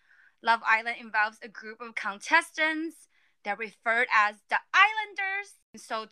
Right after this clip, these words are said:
to win this game, you have to be coupled up with someone.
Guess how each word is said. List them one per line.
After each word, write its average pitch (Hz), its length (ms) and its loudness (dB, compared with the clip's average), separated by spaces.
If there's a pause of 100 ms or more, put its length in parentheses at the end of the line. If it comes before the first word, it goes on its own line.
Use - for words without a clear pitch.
(140)
to 220 580 -10
win 285 480 4
this 262 220 4
game, 208 480 -2 (380)
you 220 160 -4
have 226 240 4
to 247 260 -12 (320)
be 233 100 -12
coupled 240 400 -2
up 269 160 4
with 226 240 -12
someone. 202 540 -4